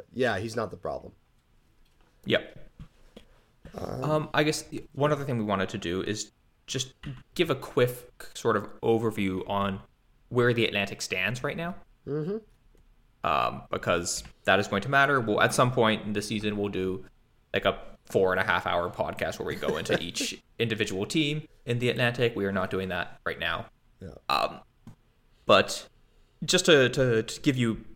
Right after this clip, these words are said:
Speaker 2: kind of an idea of, like, oh, that's how that team is doing. Um, as mentioned,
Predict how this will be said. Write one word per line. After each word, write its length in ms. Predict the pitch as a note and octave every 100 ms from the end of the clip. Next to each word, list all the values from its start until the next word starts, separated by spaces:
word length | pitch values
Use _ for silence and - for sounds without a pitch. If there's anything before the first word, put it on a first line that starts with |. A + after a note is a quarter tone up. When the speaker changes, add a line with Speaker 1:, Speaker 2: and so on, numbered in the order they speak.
| -
Speaker 2:
kind 120 | D#3
of 60 | A#2+
an 60 |
idea 220 | A2 A2+ G2
of, 80 |
like, 240 | F#2+ F#2+ - -
oh, 380 | D#3+ - - -
that's 180 | B2 B2
how 100 | A2
that 140 | E2 B1+
team 200 | - -
is 80 | -
doing. 260 | G#1 - - - - - -
Um, 280 | A2 G#2+ - -
as 220 | A#2 C3+
mentioned, 420 | B2+ A2 - G2+